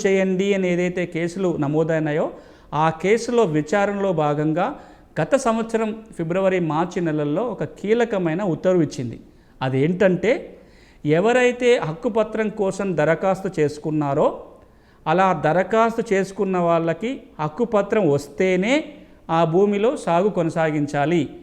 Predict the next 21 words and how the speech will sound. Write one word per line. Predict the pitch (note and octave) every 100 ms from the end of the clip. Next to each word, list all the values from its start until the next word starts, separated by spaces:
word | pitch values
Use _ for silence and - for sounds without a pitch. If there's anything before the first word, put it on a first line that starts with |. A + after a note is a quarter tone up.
| - - - D3
ఎవరెవరికైతే | C#3+ E3 G#3+ A3 G#3+ G#3+ G#3 F#3+ G3 G3+
హక్కుపత్రం | D#3+ G3 F3+ F#3 F3+ F3+
ఇవ్వకుండా | D#3+ E3 E3 E3+ D#3 D#3+ D#3 - - - -
వారి | D3+ D#3+ E3
దరఖాస్తులు | C#3 C#3 D#3+ F#3+ A3+ A3 A3+ G#3+ G3
తిరస్కరణకు | - D#3+ F3+ - A3+ G#3+ F#3
గురైనాయో, | D#3 D3+ D3+ D3+ C#3+ D3 D3 - - - -
వాళ్ళందరినీ | D3+ E3+ E3 D#3 F#3+ A3+ A#3 G#3+
కూడా | G3 E3 E3 F#3
వెంటనే | D3+ D#3 F3 G#3+ G3+ A3
ఆ | F3 D#3+
భూమి | D3+ F3+ F#3+
నుంచి | F#3+ F#3
తొలగించాలి | - D3+ F3 F3+ F#3+ F#3 D#3+ E3 A3
అని | G3+ G#3
అన్ని | D#3+ E3+ G#3+
రాష్ట్రాలకి | F#3+ F3 - F3+ E3 D#3 D#3 C#4 - - - -
సుప్రీంకోర్టు | F3+ A3 B3 G3+ F3+ E3+
వారు | D#3+
ఆదేశాలు | G#3+ D#3+ D#3 D3+ G3
ఇచ్చారు. | F3 - B2 -